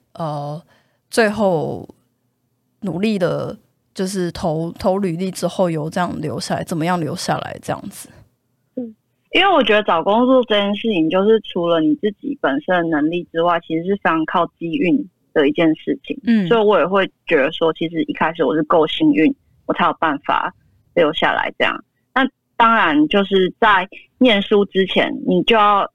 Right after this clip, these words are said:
Speaker 2: 去想说，OK，假设你要留下来找工作的话，那你就要考虑到签证的部分，因为你要把你留下来的几率极大化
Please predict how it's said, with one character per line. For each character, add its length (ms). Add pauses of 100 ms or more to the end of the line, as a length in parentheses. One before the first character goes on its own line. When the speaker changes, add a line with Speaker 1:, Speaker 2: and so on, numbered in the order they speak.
Speaker 2:
去 300
想 280
说， 180
OK， 340
假 100
设 160
你 100
要 120
留 180
下 180
来 240 (380)
找 100
工 260
作 140
的 120
话， 160
那 140
你 80
就 100
要 80
考 200
虑 140
到 300
签 160 (100)
证 160
的 60
部 100
分， 160
因 80
为 60
你 80
要 180
把 160
你 240 (320)
留 220
下 180
来 160
的 160
几 420 (100)
率 280 (100)
极 240
大 280
化 260